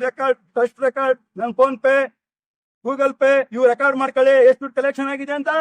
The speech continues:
ಅವನ ಹೇಳ್ತಾನೆ. ಕಲೆಕ್ಷನ್ ಅವನು ರಾಜು ಗೌಡ ಸ್ವಂತ ದುಡ್ಡಿಂದ ಹತ್ತು ವರ್ಷದಿಂದ ಹೋರಾಟ ಮಾಡ್ಕೊಂಡ್ ಬರ್ತಾ ಇದ್ದೀನಿ ನಾನು.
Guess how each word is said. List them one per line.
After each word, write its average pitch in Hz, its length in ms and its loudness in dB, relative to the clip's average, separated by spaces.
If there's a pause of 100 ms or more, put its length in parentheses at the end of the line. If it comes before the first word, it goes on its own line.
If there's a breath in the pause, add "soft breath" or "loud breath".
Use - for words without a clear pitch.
(560)
ಅವನ 269 260 0 (120)
ಹೇಳ್ತಾನೆ. 269 360 0 (240)
ಕಲೆಕ್ಷನ್ 262 480 -4 (680)
ಅವನು 247 420 0
ರಾಜು 254 420 2
ಗೌಡ 262 160 6 (380)
ಸ್ವಂತ 254 260 -4 (180)
ದುಡ್ಡಿಂದ 254 380 -6
ಹತ್ತು 269 300 -4
ವರ್ಷದಿಂದ 262 280 0 (100)
ಹೋರಾಟ 269 280 0
ಮಾಡ್ಕೊಂಡ್ 262 260 -6
ಬರ್ತಾ 269 180 -2
ಇದ್ದೀನಿ 269 220 -4
ನಾನು. 285 160 2